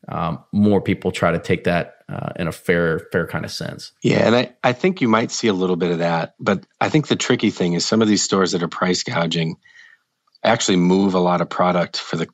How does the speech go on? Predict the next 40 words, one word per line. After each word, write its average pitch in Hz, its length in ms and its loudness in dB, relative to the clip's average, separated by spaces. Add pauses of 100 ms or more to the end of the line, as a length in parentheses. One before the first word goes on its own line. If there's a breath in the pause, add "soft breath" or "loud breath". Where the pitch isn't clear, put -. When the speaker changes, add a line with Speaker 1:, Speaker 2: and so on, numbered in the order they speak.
(360)
Speaker 2:
for - 140 -4
these 85 160 -2
companies. 92 560 -2
And 98 100 -2
so 92 300 2 (460 loud breath)
I 104 120 2
think 107 180 2
if 98 140 0
you 101 60 2
do 104 220 2
see 104 220 0
them 90 180 0
take - 240 -2
action, 87 340 0
you'll 90 100 2
probably 92 440 0
see 92 260 0
it 82 140 -4 (180)
happen 90 300 0
against 85 320 -4
the 92 60 -2
smaller 85 380 0
stores. 82 640 -2 (240)
I'm, 95 160 4
I'm 95 240 4
not 98 240 2
sure 92 380 0
that 82 140 -6
they 87 120 -4
would 85 120 -2
actually 85 340 -2
sacrifice 82 880 -4 (120)
sort - 180 -2
of 85 80 -2
a 87 60 0
revenue 90 380 4
channel 85 520 -4 (380 loud breath)
to 98 100 0
take 82 240 0
action. - 560 -2